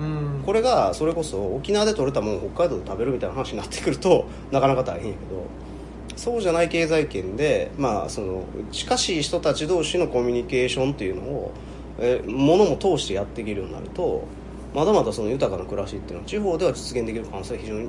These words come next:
Speaker 2: ある。
Speaker 1: うんうんうん。
Speaker 2: だからそれは、その、今は一次産業的な話だけしたけど、別にそれが、えー、いわゆるその、なんていうのかな、例えば、えー、家具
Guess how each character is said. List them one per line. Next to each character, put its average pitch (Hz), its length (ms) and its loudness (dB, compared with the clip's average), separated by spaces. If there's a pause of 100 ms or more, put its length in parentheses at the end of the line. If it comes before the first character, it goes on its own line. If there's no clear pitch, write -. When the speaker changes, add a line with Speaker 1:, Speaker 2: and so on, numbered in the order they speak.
Speaker 2:
あ 87 140 -10
る。 85 60 -12 (180)
Speaker 1:
う 160 60 -8
ん 160 40 -4
う - 40 -2
ん - 20 -2 (720)
う - 0 -
ん。 117 40 -8
Speaker 2:
だ 123 40 -6
か 156 80 0
ら 139 60 0
そ 196 100 0
れ 202 80 0
は、 123 380 2
そ 107 100 -4
の、 104 60 0
今 165 180 2
は 120 80 4
一 104 80 -4
次 120 100 -4
産 139 200 2
業 127 100 2
的 135 160 -2
な 117 60 0
話 104 260 -8
だ 120 60 -10
け - 100 -12
し - 80 -10
た - 80 -10
け - 100 -10
ど、 113 240 -8
別 156 220 -2
に 160 80 0
そ 170 140 -2
れ 165 100 2
が、 151 300 0 (360)
え 107 240 0
ー、 123 100 -2
い 131 40 0
わ 147 180 8
ゆ 147 80 4
る 143 160 2
そ 139 160 0
の、 120 260 0
な 98 100 -6
ん 98 40 -6
て 98 60 -8
い 92 40 -10
う 90 40 -10
の - 60 -10 (120)
か 117 100 -2
な、 - 40 -6
例 165 60 4
え 127 40 4
ば、 101 60 0 (300)
え 95 400 -6
ー、 - 40 -10
家 165 120 4
具 123 80 -2